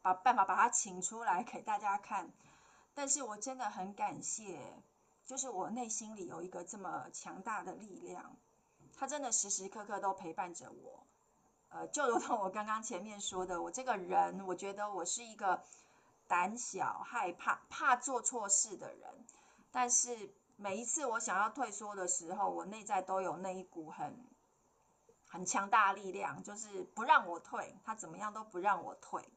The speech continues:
那当然，除了我看不见的灵魂之外，其实我觉得我这一路上真的认识了非常多我的战友、我的伙伴，包括 Ellie，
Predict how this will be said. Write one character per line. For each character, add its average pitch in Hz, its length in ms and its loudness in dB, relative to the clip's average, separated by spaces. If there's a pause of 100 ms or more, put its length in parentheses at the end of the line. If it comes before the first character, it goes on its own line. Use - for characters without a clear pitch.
(960)
那 294 140 2
当 294 220 10
然， 226 220 6
除 220 260 0
了 220 200 0
我 185 380 -2
看 262 220 -2
不 220 100 -10
见 233 240 -2
的 190 120 -2
灵 180 200 -4
魂 170 220 -4
之 190 200 0
外， 202 200 8
其 185 240 0
实 185 260 -2
我 165 120 0
觉 170 180 -8
得 175 320 -4 (720)
我 185 120 -2
这 262 180 2
一 208 100 -4
路 226 180 -8
上 214 280 2
真 202 160 -6
的 190 100 -2
认 214 220 -6
识 208 320 2
了 170 180 -4
非 214 360 -10
常 185 300 -6
多 202 300 -2
我 175 280 -2
的 147 360 -6 (240)
战 175 380 2
友、 131 140 -8
我 143 120 -12
的 170 140 -8
伙 - 420 -12
伴， 147 240 4 (440)
包 208 160 8
括 208 260 0
Ellie， 190 560 2